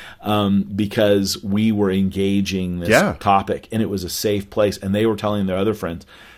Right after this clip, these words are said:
Speaker 1: "We're having really meaningful conversations." So what started as a terrifying reality to look at what these students had written on these cards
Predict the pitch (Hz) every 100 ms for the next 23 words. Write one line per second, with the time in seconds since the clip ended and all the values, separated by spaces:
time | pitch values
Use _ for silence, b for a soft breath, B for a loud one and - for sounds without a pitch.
0 | B 101 113 120 107 95 98 107 98 95
1 | 92 95 90 87 85 92 87 82 - 90
2 | - - - B B B B - 123 110
3 | 110 104 - 131 156 151 113 101 - 139
4 | 139 - 113 110 107 104 104 117 117 113
5 | 95 85 95 104 117 101 98 117 - 104
6 | - 113 104 - B B - 123 123 117
7 | 98 104 - 107 104 98 90 - 107 107
8 | 98